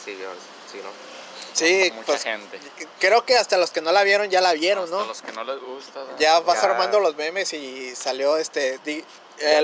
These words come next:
Speaker 1: la
Speaker 2: comentamos en el
Speaker 1: película
Speaker 2: episodio
Speaker 1: completa.
Speaker 2: pasado, ahora que ese fue el evento del año y que, pues, no hubo otro evento que le haya ganado.
Speaker 1: ¿Tú qué opinas, güey? Yo, este, Choco y yo opinamos de que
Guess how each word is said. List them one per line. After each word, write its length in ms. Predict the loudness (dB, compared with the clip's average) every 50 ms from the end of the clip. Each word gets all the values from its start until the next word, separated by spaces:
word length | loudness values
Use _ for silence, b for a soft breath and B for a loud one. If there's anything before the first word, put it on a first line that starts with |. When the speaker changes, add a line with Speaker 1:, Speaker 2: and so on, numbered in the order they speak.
| 4
Speaker 1:
la 40 | 4 2
Speaker 2:
comentamos 460 | 2 0 2 4 4 4 4 2 2
en 40 | 2
el 60 | 2
Speaker 1:
película 100 | 2 0
Speaker 2:
episodio 320 | 0 -2 -2 0 2 4 4
Speaker 1:
completa. 60 | 4
Speaker 2:
pasado, 360 | 2 0 2 4 4 4 6
ahora 200 | 4 4 2 0
que 200 | -2 -2 -2 -2
ese 160 | -2 -2 -4 -6
fue 180 | -4 -2 0
el 80 | 0 2
evento 340 | 0 0 -2 -4 -4 -4 -2
del 180 | -2 0 0 0
año 260 | -2 -2 -6 -10 -12 -12 -14
y 100 | -14 -14
que, 260 | -12 -10 -8 -8 -10 -12 -16 -20 -20 -18
pues, 420 | -16 -14 -12 -12 -12 -12 -14 -16 -18 -20 -20 -20 -20 -20 -18
no 280 | -12 -4 0 2 2
hubo 160 | 4 4 4
otro 220 | 2 2 2 0 0
evento 260 | 0 0 -2 -6 -8
que 100 | -6 -4
le 80 | -2 0
haya 140 | 0 0 0
ganado. 440 | -2 -4 -6 -6 -8 -8 -8 -10 -14 -18 -20 -18 -16
Speaker 1:
¿Tú 100 | -16 -12
qué 100 | -12 -12
opinas, 260 | -10 -10 -10 -8 -8
güey? 120 | -10 -8 -8
Yo, 100 | -8 -8 -10 -8 -6 -4
este, 720 | -4 -4 -6 -8 -8 -6 -4 -4 -4 -4 -6 -6 -8 -8 -6
Choco 240 | -8 -8 -6 -6 -6
y 40 | -4
yo 100 | -4 -4
opinamos 380 | -6 -6 -8 -6 -6 -6 -6
de 60 | -8 -8
que 380 | -6 -6 -4 -4 -4 -4 -6